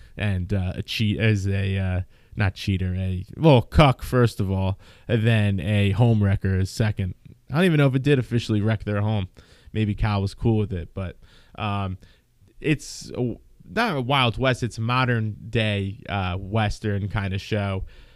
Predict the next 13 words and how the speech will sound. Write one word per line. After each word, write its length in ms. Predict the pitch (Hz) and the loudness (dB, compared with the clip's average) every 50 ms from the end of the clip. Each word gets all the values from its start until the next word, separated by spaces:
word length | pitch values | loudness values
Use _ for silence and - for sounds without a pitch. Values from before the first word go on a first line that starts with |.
| - - - | -20 -12 -6
Um, 560 | - 110 107 104 101 98 95 92 98 - - _ _ _ _ _ _ _ _ _ _ _ _ _ _ - - | -4 -2 -2 -2 -2 -4 -4 -6 -8 -12 -14 _ _ _ _ _ _ _ _ _ _ _ _ _ _ -6 -2
and 480 | 131 131 131 127 127 120 120 113 117 | 0 0 2 2 0 0 -2 -4 -6
it's 680 | 82 78 131 135 120 - - - - - - - - 67 - - - | -4 -2 -2 -2 -2 -6 -10 -20 -20 -20 -20 -20 -20 -20 -20 -12 -6
got 220 | 139 151 180 196 | -2 0 0 2
a 60 | 202 | 2
lot 260 | 175 165 160 165 165 | 2 2 2 2 2
of, 280 | 160 147 123 - - - | 0 0 -2 -6 -8 -8
uh, 260 | 78 98 117 117 107 104 | -4 -2 0 0 0 -2
critical 460 | - - 147 135 117 - 147 127 120 | -2 -2 -4 -4 -2 -2 -2 -2 -2
acclaim, 500 | 117 - - 123 113 110 110 104 107 - - - - - _ _ | -2 -4 -6 -4 -4 -4 -4 -6 -6 -10 -12 -18 -20 -20 _ _
uh, 280 | - 117 110 107 95 104 | -6 -4 -4 -4 -4 -6
great 340 | 101 120 123 131 127 - - - - - _ _ _ | -6 -4 -4 -4 -4 -6 -10 -20 -20 -20 _ _ _
cast, 680 | - - 123 117 110 107 104 107 107 - - - - | -8 -4 -2 -2 -2 -4 -6 -8 -10 -12 -14 -20 -20